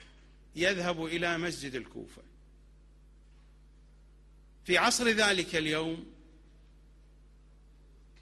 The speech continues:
القصة بحسب ما أعلم، لم يذكر ذلك السيد محمد الصدر، ولكن من مصادر أخرى.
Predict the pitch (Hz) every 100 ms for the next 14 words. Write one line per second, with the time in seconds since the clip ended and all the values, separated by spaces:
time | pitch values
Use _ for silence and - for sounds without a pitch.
0 | - - - - - - - - - -
1 | - - 180 170 247 - 240 202 208 196
2 | 185 - - - - - - - - -
3 | - - - - - - - - 156 233
4 | 240 233 170 143 143 123 120 113 107 -
5 | 170 240 226 - 170 135 147 135 127 127
6 | 123 117 147 131 127 110 131 123 120 165
7 | 165 156 170 202 190 151 151 139 180 165
8 | 143 131 127 113 107